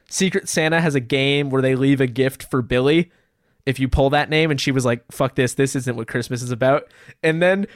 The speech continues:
Lauren just goes off and gives a very Blair Witch Two style speech about paganism.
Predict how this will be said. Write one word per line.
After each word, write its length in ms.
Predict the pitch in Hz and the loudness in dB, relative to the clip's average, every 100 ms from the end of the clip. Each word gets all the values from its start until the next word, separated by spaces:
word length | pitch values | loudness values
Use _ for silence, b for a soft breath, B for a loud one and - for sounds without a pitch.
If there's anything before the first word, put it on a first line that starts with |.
| 156 | -12
Lauren 600 | 143 139 151 180 190 202 - _ | -4 2 2 4 2 -2 -10 _
just 320 | 151 170 147 127 | -2 0 0 0
goes 280 | 160 165 | 2 2
off 380 | 143 143 170 - | 4 4 2 -2
and 300 | 151 147 147 135 | -2 -2 -2 0
gives 320 | 156 160 156 | 0 0 0
a 80 | 151 | -2
very 340 | 143 185 233 | 2 2 2
Blair 480 | 202 135 151 175 196 | -2 -2 0 2 4
Witch 400 | 156 175 160 - | 2 0 -2 -6
Two 300 | - 180 175 | -2 0 2
style 420 | 160 - 160 151 | 0 2 4 4
speech 340 | 147 - 156 - | 2 -2 -2 0
about 280 | 147 139 139 | 2 0 2
paganism. 760 | 147 147 175 196 196 262 254 | 0 2 2 2 4 2 0